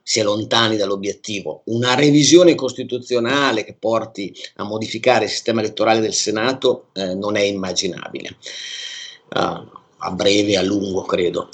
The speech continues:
Quel che però vediamo è un altro aspetto. Eh, senza volerlo esagerare, vediamo stati e anche municipalità che fanno le loro politiche,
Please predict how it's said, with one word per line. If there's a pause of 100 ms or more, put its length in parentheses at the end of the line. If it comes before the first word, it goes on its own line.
Quel
che
però
vediamo
è
un
altro
aspetto. (380)
Eh,
senza
volerlo
esagerare,
vediamo
stati
e
anche
municipalità
che
fanno
le
loro
politiche,